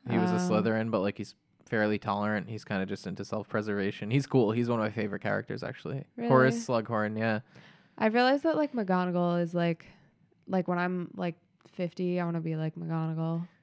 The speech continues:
Speaker 1: Slughorn in the movies is played by that actor from, uh,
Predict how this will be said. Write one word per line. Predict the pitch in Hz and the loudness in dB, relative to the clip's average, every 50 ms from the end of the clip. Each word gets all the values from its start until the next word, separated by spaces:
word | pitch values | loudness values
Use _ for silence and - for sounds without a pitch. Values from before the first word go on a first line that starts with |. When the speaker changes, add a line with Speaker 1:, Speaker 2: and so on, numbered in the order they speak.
| _ _ _ _ _ _ _ _ - | _ _ _ _ _ _ _ _ -20
Speaker 1:
Slughorn | - - - - - 135 135 143 160 151 143 127 123 117 117 117 117 113 | -18 -16 -14 -6 0 4 6 6 6 6 4 2 4 4 4 4 2 0
in | - - 76 113 113 113 120 120 120 110 - - - | -2 -2 -2 0 0 0 -2 -4 -4 -6 -8 -10 -8
the | 113 117 110 | -6 -4 -4
movies | 110 107 107 110 110 107 104 104 98 92 90 90 90 95 113 - - - - | -2 -2 -2 -2 -2 0 0 0 0 0 0 0 -2 -2 -4 -8 -12 -10 -4
is | - 107 101 101 - | -2 -2 -2 -2 -6
played | - - - 110 107 104 | -6 -2 0 2 2 2
by | 101 101 101 | 2 0 0
that | 98 101 101 | 2 2 2
actor | 98 95 92 - - 107 101 98 98 95 - - - - | 2 0 0 -2 -2 -2 0 0 0 -2 -2 -4 -8 -14
from, | - - 110 101 98 95 95 - - | -8 -4 -2 -2 -2 -2 -4 -4 -4
uh, | - 101 98 95 87 87 87 85 80 104 95 | -2 -2 0 0 0 0 -2 0 0 -2 -2